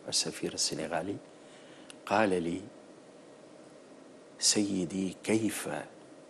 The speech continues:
لتونس أن تعين مثل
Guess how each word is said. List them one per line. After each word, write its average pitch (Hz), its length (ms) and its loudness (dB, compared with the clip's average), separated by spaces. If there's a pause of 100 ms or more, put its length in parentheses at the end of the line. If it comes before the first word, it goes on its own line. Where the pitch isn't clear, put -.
(260)
لتونس 95 800 0 (920)
أن 95 200 0
تعين 87 640 2 (760)
مثل 104 340 0